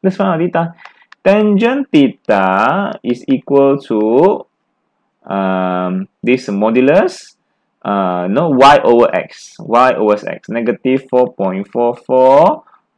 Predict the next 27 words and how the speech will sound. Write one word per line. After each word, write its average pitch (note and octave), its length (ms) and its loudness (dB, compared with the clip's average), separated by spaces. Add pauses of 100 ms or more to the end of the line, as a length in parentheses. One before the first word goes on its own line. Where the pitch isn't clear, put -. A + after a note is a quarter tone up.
(140)
over C#3 800 6
negative, A#2+ 920 -4 (560)
uh, G#2+ 160 -6
over A#2 340 2
x. - 500 -6 (300)
Negative A#2 480 -6
nine A#2 220 -8
point G#2 220 -6
three G#2 140 -4
six. - 600 -12 (140)
Ah, C3+ 640 -4 (240)
we B2+ 120 2
need F#3 160 0
to D3 60 0
modulus. B2+ 680 0 (320)
Remove C#3 400 2
the A#2+ 100 2
negative. G#2+ 580 -2
Huh? - 240 -2
Remove A2+ 360 0
the G2+ 160 -6
negative F#2 380 -4
because C3+ 300 -2
we A2+ 140 0
only A#2 260 0
want B2 300 0
the, C3+ 260 2